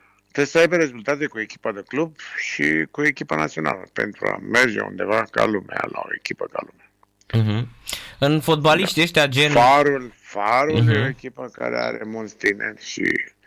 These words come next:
Speaker 1: și Farul nu e o echipă care să ceară zeci sau, uh,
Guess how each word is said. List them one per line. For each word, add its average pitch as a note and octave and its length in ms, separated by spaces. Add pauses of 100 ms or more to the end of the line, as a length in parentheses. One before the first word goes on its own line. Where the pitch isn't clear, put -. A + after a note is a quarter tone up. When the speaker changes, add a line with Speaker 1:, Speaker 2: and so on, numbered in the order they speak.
(580)
Speaker 1:
și - 200
Farul G2+ 380
nu G2+ 140
e G2 60
o - 20
echipă F#2+ 340
care G2 320
să - 340 (240)
ceară G1+ 440 (440)
zeci G2+ 500
sau, - 480 (840)
uh, - 520